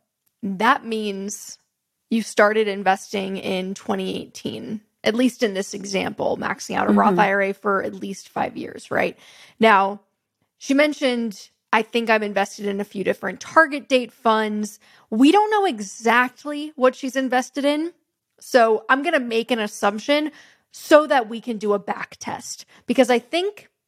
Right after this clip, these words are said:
Speaker 1: the last year or two of returns has given us all a bit of, I'll say, negative recency bias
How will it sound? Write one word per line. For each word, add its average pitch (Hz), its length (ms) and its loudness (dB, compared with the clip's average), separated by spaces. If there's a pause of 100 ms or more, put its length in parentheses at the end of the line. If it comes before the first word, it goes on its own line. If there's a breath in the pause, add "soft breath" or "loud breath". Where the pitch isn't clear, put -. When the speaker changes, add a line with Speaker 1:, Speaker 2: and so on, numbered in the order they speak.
(260)
Speaker 1:
the 269 120 4
last 240 480 0
year 233 380 -2
or 247 180 -2
two 240 360 0
of 208 160 0
returns 214 680 -2 (280 soft breath)
has 226 340 2
given 240 340 0
us 254 200 -4 (100)
all 208 480 0
a 226 60 2
bit 214 260 0
of, 208 420 -2 (520 soft breath)
I'll 277 160 6
say, 330 340 0
negative 214 720 0
recency 202 500 -2
bias 233 640 0